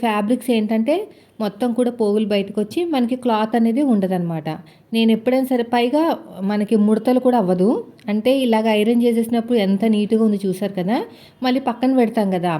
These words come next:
మళ్ళీ నెక్స్ట్ డేనే కుడతాం కదా, అప్పుడు ఏం జరుగుతుందంటే మొత్తం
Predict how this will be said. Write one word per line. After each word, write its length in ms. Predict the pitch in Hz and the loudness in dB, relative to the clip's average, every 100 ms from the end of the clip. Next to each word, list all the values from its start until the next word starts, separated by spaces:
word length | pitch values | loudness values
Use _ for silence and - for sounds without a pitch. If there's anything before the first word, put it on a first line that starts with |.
| 165 - 214 | -6 -6 -6
మళ్ళీ 280 | 214 240 254 233 | -2 -2 0 0
నెక్స్ట్ 260 | 220 - 247 226 | -2 -4 -2 2
డేనే 200 | 226 233 | 2 2
కుడతాం 280 | 220 - 196 190 | 0 0 0 0
కదా, 160 | 190 247 | 0 -2
అప్పుడు 200 | 240 226 | -2 0
ఏం 100 | 233 254 | 2 2
జరుగుతుందంటే 600 | 233 220 220 208 202 339 359 - - - _ 247 | 2 0 -2 -2 -2 -2 -4 -10 -20 -20 _ -6
మొత్తం 220 | 240 285 | -2 2